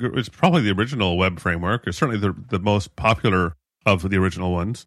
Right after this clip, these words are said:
And so, you know, I remember, for example, they had a solution to passing context between requests before Go one point seven's context. And that's been maintained ever since. So there, there's a lot of sort of cruft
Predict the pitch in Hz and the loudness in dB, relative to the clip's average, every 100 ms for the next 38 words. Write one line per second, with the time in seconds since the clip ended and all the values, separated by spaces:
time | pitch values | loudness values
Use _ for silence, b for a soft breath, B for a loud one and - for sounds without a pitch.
0 | _ 120 123 110 139 127 120 113 104 127 | _ -2 -2 0 2 2 2 0 0 2
1 | 143 127 151 110 101 95 107 92 127 117 | 2 2 2 2 2 0 -2 2 2 2
2 | 101 113 131 110 92 - 98 104 - 95 | 2 4 4 4 2 0 0 0 -2 -8
3 | 101 117 107 107 90 104 113 101 90 - | -6 -2 -2 -4 -4 -2 -2 -4 -6 -8
4 | 87 104 95 90 90 143 143 117 - - | -8 -4 -4 -4 -2 0 2 0 -8 -8
5 | 92 113 107 98 98 _ 117 110 110 120 | 0 4 4 4 0 _ 2 4 4 2
6 | 104 110 90 117 113 107 95 - - 139 | 2 0 2 2 4 2 -2 -4 0 2
7 | 135 80 80 - - _ 120 113 110 107 | 2 0 -2 -14 -18 _ 2 2 2 -4
8 | - 135 143 - 135 147 131 127 123 175 | 0 0 2 0 2 4 2 2 4 4
9 | 120 95 90 - 87 - 98 101 113 131 | 4 2 0 -2 -4 -2 0 2 2 2
10 | 131 139 190 208 156 - 127 104 92 _ | 0 2 4 4 4 4 4 2 0 _
11 | - - 135 123 - - | -18 2 4 4 0 -14